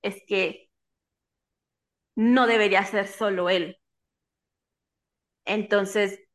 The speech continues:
antes tenía con quien escribía, ahorita ya también, am, el con quien escribe esta, pues, ya también escribió Maligno y creo que también la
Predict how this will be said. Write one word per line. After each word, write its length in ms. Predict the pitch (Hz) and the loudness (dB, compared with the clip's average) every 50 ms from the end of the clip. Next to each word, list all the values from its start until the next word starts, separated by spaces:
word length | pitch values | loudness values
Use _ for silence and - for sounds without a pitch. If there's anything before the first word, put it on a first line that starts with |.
| _ - 185 | _ -6 0
antes 340 | - - 208 208 220 214 214 | 0 2 2 2 -2 -4 -4
tenía 340 | - 202 202 202 196 190 196 | -4 -4 -4 -2 -4 -4 -4
con 180 | 196 185 185 180 | -6 -10 -10 -8
quien 200 | - 208 190 185 | -8 -6 -6 -6
escribía, 480 | 185 185 - - 214 214 254 247 196 190 | -6 -10 -12 -12 -8 -4 0 2 4 4
ahorita 260 | 185 185 185 185 190 | 4 2 0 -2 -4
ya 140 | 190 180 180 | -6 -4 -4
también, 360 | 190 185 175 175 180 170 - - | -6 -6 -6 -6 -8 -8 -6 -4
am, 340 | 170 185 170 160 156 - - _ | -4 -2 -2 -4 -6 -8 -16 _
el 200 | - - 180 180 | -12 -12 -12 -10
con 160 | - 202 202 196 | -8 -8 -8 -8
quien 160 | 196 185 180 | -8 -8 -10
escribe 520 | 180 - - - 202 202 190 190 185 185 | -6 -4 -4 -4 -2 -2 -2 -2 -2 -2
esta, 380 | 190 185 - - 196 196 190 - | -2 -4 -4 -2 -2 -2 -2 -4
pues, 360 | - 160 160 - - - _ _ _ _ _ _ _ _ _ _ _ _ _ _ _ _ _ _ | -8 -8 -8 -10 -14 -20 _ _ _ _ _ _ _ _ _ _ _ _ _ _ _ _ _ _
ya 180 | 185 185 185 180 | -10 -8 -8 -6
también 340 | 185 185 185 180 185 190 - - | -6 -6 -6 -6 -8 -8 -10 -12
escribió 360 | 190 190 - 185 175 185 175 | -12 -12 -12 -10 -8 -8 -6
Maligno 500 | 165 175 190 240 254 233 233 220 196 180 | -4 -4 -4 -6 -6 -6 -6 -6 -6 -6
y 120 | 175 165 - | -6 -8 -8
creo 160 | - 185 202 | -6 -6 -6
que 100 | - 208 | -6 -8
también 240 | - 156 165 170 175 | -12 -12 -10 -8 -10
la 180 | 170 175 - | -10 -10 -12